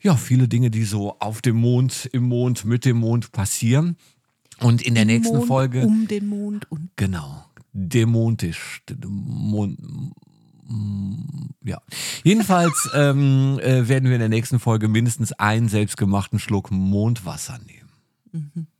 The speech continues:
Speaker 1: Ja. Gut. Ähm, ja, das war's. Von mir. Hast du noch was?
Speaker 2: Ich hab sehr viele Fragen, aber egal.
Speaker 1: Okay. Dann, <laughs> liebe Leute, folgt uns auf Instagram, Blue Sky, Twitter.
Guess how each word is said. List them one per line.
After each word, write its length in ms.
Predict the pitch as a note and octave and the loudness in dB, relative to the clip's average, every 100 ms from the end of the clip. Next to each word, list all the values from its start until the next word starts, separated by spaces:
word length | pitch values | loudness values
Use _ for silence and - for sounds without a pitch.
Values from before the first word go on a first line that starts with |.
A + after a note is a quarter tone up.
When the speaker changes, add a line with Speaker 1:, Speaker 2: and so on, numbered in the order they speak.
| _ _ _ | _ _ _
Speaker 1:
Ja. 220 | - - - _ - - - - - - - | -18 -18 -20 _ -14 -10 -8 -6 -8 -8 4
Gut. 560 | A3+ B3+ C#3+ - - - | 6 8 4 2 -8 -2
Ähm, 1300 | D3+ D#3+ D#3+ D#3+ D#3+ D#3 D#3 D#3 D3+ D3+ D3 D3 D3 | 2 4 4 4 2 2 0 0 2 2 2 0 2
ja, 140 | D#3+ - _ | 0 -2 _
das 160 | G#2 G2 | -14 -8
war's. 240 | F3+ A#2 - _ _ _ _ _ _ _ | -6 -6 -12 _ _ _ _ _ _ _
Von 240 | - G2+ | -2 0
mir. 260 | F2+ E2 D2 | 2 -2 -2
Hast 200 | A2 - | -2 -2
du 40 | F#3 | -2
noch 180 | G2+ | -2
was? 240 | - - - _ _ | -4 -14 -18 _ _
Speaker 2:
Ich 180 | - - | -20 -12
hab 100 | D#3+ _ _ _ _ _ _ _ _ _ _ | -12 _ _ _ _ _ _ _ _ _ _
sehr 280 | - F3 E3 | -12 -6 -6
viele 260 | - E3 D#3+ | -6 -10 -10
Fragen, 360 | - D#3+ E3+ | -8 -6 -6
aber 160 | C#3+ D#3 | -6 -6
egal. 380 | D3+ D3+ D3 D3 _ _ _ _ - | -6 -6 -6 -8 _ _ _ _ -4
Speaker 1:
Okay. 320 | - - - _ - - - - - _ | -2 -2 -8 _ -18 -12 -12 -12 -16 _
Dann, 160 | - G2+ B2 A2 | 0 4 4 4
<laughs> 180 | - - | 0 2
liebe 240 | G#2+ G#2+ | 2 4
Leute, 420 | G#2+ G#2+ - A2+ | 2 2 0 -2
folgt 460 | G#2 - D3+ - - | -2 2 2 2 -4
uns 400 | C#3+ B2+ A2+ - | 0 0 0 -2
auf 520 | E2 D2 C2+ - - _ | -4 -4 -10 -20 -20 _
Instagram, 840 | E2 D#2 - F#2 F2+ G#2+ A#2 C3 F2+ | -6 -6 -4 -4 -2 0 2 2 0
Blue 320 | F2 F2 A2 | -2 0 -2
Sky, 460 | - B2 A#2+ B2 B2+ | -2 0 2 0 -2
Twitter. 640 | - F#2+ G2+ C3+ C3 C3+ | -6 -6 -4 0 0 0